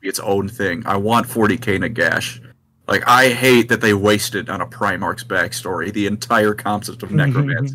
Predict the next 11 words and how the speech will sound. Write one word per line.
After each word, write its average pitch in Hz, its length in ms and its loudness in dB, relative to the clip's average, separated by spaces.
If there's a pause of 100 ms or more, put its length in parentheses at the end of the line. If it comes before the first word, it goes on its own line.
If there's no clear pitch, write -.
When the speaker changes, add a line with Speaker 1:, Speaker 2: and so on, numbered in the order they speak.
(140)
Speaker 1:
It's - 100 -12
like, 107 140 -4
"Oh, 185 200 0 (380)
Mortarion. 143 800 2
Oh, 127 140 4
they're 107 120 4
all 107 100 2
dead. 101 260 2
Doesn't 92 180 -6
matter 90 240 -4
anyways." 80 460 -8